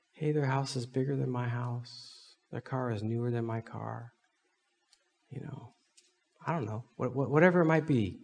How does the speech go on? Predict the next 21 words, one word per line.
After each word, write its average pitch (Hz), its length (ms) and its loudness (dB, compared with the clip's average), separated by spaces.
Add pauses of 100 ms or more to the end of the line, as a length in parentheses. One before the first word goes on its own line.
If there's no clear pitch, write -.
(1800)
There'll 131 160 4
always 151 240 6
be 139 140 4
something, 123 560 2
somebody 127 340 4
who 120 80 6
has 120 160 8
something 117 260 0
better 104 220 4
than 98 160 0
you. - 180 -6 (1900)
I 147 80 4
try 147 160 4
to 101 80 6
celebrate 110 500 2
them. 95 300 -8 (920)
You 160 120 -2
have 156 80 2
a 131 40 2
nicer 135 280 4
car? 151 340 4